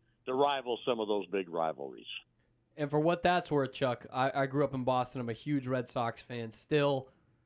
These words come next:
Speaker 2: I think this state of Texas has the best rivalry going at this moment, the way Ward put it, right now.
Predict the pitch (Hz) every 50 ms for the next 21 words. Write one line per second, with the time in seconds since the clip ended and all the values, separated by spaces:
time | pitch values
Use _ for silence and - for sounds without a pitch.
0 | _ _ _ 143 151 156 151 - 196 196 196 190 156 151 175 175 170 - - 185
1 | 175 165 156 151 - 170 160 156 - - 143 127 - 143 135 120 123 - 123 139
2 | 135 131 - - 139 127 131 127 120 127 131 127 127 135 131 127 127 - - 160
3 | 180 185 - 156 160 185 185 - - 185 202 208 202 170 143 117 - - 123 131
4 | 139 147 143 143 147 156 156 147 151 - 165 147 120 - - 117 131 143 156 -
5 | 170 180 180 160 131 113 101